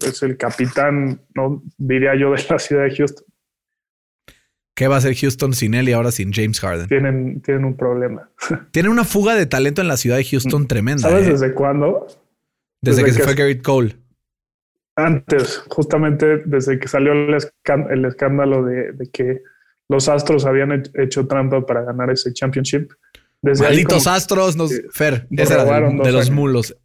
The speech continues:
Speaker 2: Ese era de los mulos.
Speaker 1: Sí, nos robaron dos años.
Speaker 2: Nos van a empezar a
Speaker 1: Nos
Speaker 2: tirar
Speaker 1: robaron.
Speaker 2: hate si se enteran que somos de los Yankees. Mejor, mejor cambiemos
Speaker 1: Sí.
Speaker 2: de tema. Stick to football, nos van a decir.
Speaker 1: Oye, pero, pero ¿qué onda lo de,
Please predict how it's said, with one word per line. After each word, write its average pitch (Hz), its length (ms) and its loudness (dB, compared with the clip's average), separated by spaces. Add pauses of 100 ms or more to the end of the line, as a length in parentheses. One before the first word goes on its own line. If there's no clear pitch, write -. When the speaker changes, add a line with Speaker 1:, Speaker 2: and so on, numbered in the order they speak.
(260)
Speaker 2:
Ese 139 180 0
era 139 80 2
de 123 80 2
los 120 180 0
mulos. 131 460 -2
Speaker 1:
Sí, 135 120 -2
nos 127 160 -4
robaron 139 280 0
dos 135 180 -2
años. 127 120 0
Speaker 2:
Nos 135 120 2
van 156 160 2
a - 20 2
empezar 143 280 0
a 143 40 0
Speaker 1:
Nos 127 60 -6
Speaker 2:
tirar 120 180 0
Speaker 1:
robaron. 120 180 -2
Speaker 2:
hate 123 80 0
si 135 80 -2
se 117 80 2
enteran 117 300 0
que 107 100 -6
somos 113 260 -2
de 107 60 -2
los 95 160 -4
Yankees. 104 360 -4
Mejor, 113 420 -4 (460)
mejor 135 240 0
cambiemos 143 340 2
Speaker 1:
Sí. 117 60 -2
Speaker 2:
de 120 60 -14
tema. 123 260 0
Stick 135 260 -2
to 165 120 0
football, 139 340 -2
nos 113 140 -4
van 135 140 0
a 123 60 0
decir. 110 360 -2
Speaker 1:
Oye, 147 220 2
pero, 147 380 -2
pero 143 240 0
¿qué 165 120 -2
onda 175 200 2
lo 143 160 0
de, 127 600 -4